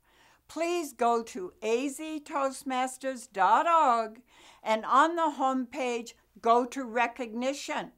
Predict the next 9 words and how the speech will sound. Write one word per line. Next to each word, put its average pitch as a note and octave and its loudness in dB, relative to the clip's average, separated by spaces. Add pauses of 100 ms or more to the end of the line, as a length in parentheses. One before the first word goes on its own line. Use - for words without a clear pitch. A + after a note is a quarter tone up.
(420)
Move G#3 -2
down C4+ 0
to A#3+ -10
Annual A#3+ -4
Awards. B3 -2 (520)
With G3 -2 (160)
Annual D4 0
wa-, B3 2
Awards A#3 -2